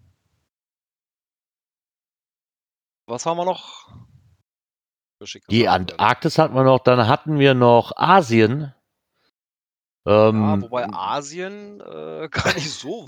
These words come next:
Speaker 1: weit weggenommen ist.
Speaker 2: Nee, da war ich
Speaker 1: Ja.
Speaker 2: sogar schon, aber da kannte ich noch kein Geocaching.
Speaker 1: <laughs> Ja, die haben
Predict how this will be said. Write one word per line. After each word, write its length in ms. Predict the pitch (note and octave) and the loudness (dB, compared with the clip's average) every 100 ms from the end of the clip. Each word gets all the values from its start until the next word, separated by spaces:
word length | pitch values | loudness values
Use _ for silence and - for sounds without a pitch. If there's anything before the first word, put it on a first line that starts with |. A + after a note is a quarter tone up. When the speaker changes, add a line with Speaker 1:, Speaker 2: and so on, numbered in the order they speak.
| - | -10
Speaker 1:
weit 360 | D#3+ A2 A#2+ - | -8 -8 -14 -20
weggenommen 1000 | G#2 - - - - - A#2+ A2 A2+ A#2 | -14 -12 -12 -14 -20 -20 -18 -16 -16 -16
ist. 80 | B2+ | 0
Speaker 2:
Nee, 160 | F#3 | 4
da 160 | E3 C#3 | 6 6
war 160 | D3+ F#3 | 6 4
ich 60 | C3 | 4
Speaker 1:
Ja. 40 | |
Speaker 2:
sogar 320 | A#2+ A2+ A2+ | 4 6 4
schon, 180 | A2+ D#3 | 4 4
aber 100 | C#3+ | 4
da 60 | C#3 | 2
kannte 220 | D3+ D3+ | 0 -2
ich 60 | C#3 | 0
noch 120 | C#3 | 0
kein 180 | C3 C3+ | 2 2
Geocaching. 680 | F3+ D#3 - F#3 F3+ G#3+ | 2 2 2 0 2 0
Speaker 1:
<laughs> 140 | F#3 - | 0 -4
Ja, 80 | F3 | -6
die 460 | C#3+ C#3+ F#3+ - | -4 -2 -2 -2
haben 320 | - - - | -2 -2 -2